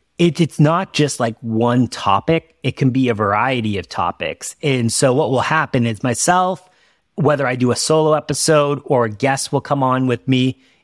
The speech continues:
and we'll just kinda riff on, you know, two questions, uh, we'll kinda theme 'em together,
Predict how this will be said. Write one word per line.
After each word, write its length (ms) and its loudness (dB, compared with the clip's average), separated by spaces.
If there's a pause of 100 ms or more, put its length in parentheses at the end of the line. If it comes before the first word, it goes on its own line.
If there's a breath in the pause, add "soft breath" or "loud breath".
(140 soft breath)
and 140 4
we'll 120 2
just 160 -8
kinda 220 2
riff 340 0
on, 320 0 (160)
you 160 2
know, 60 -2 (100)
two 200 -2
questions, 680 -2 (120)
uh, 420 -2
we'll 200 0
kinda 360 -4
theme 380 0
'em 120 0
together, 600 -2